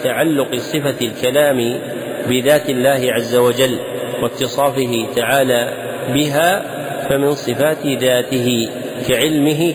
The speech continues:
تعالى، بل هو من علمه"، إلى آخر ما ذكر. فبين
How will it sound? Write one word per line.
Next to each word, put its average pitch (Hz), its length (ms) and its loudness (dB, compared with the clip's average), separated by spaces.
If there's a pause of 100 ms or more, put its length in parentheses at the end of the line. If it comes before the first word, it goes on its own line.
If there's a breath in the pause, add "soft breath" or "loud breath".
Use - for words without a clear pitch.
تعالى، 123 500 2 (460)
بل 143 180 4
هو 131 420 4 (420)
من 143 180 4
علمه"، 135 580 2 (120)
إلى 135 180 2 (140)
آخر 135 420 0 (420)
ما 127 220 4
ذكر. 135 360 2 (640)
فبين 151 460 4